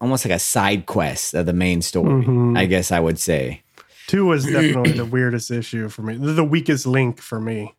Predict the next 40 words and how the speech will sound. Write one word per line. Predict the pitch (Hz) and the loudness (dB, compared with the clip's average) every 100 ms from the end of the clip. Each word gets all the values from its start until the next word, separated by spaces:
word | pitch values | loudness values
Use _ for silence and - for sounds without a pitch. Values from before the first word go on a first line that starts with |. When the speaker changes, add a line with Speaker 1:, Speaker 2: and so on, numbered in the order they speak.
| _ | _
Speaker 1:
Yeah. | 101 98 87 73 - _ | -4 -2 -2 -6 -14 _
And | 156 175 | 0 2
then | 180 | 2
three, | - 180 247 330 | 0 0 2 2
though, | 240 190 | 2 0
to | - | 0
me | 185 185 | 0 2
was | 175 143 | 2 0
almost | 160 202 196 | 0 -2 -2
like | 190 | -2
another, | 175 165 190 | 0 0 0
like, | 170 156 - | 2 -2 -2
kinda | 175 185 | -2 -2
side | - 156 170 214 | -2 0 0 -2
quest. | - 120 95 95 117 | -2 -2 0 -2 -4
It's | 107 123 | -4 -2
like | 117 | -2
him | 110 147 | 0 0
and | 151 143 | 2 0
the | |
bird, | 123 127 131 135 147 139 | 0 2 4 2 2 0
just | 131 117 | -2 -2
like, | 113 104 104 - | -2 -2 -2 -2
I | 127 | -2
guess | 156 165 | -2 0
you | 185 | 0
can | 156 131 | 0 -2
see | - 131 117 | 2 2 2
the, | 107 110 - 104 | 2 0 0 -2
uh, | 80 110 | 0 0
uh, | 107 | 0
like, | 95 101 117 | -2 -2 0
a | |
relationship | 101 101 101 104 107 - 95 | 0 2 2 0 -4 -4 -2
developing | 95 92 92 92 98 | 0 2 0 0 -2
with | 92 | -2
him | 92 95 | -2 0
and | 92 | 0
the | 78 | -2
bird. | 85 90 104 | 0 2 2